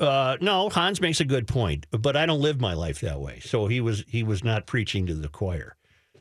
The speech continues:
Uh, I accept that diversity is a fact, and all of us learn from all of us. I don't deny the existence of,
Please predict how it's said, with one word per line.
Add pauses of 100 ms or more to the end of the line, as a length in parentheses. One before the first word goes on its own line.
(140)
Uh, (600)
I
accept
that
diversity
is
a
fact, (600)
and (720)
all
of
us
learn
from
all
of
us. (1600)
I
don't
deny
the
existence
of,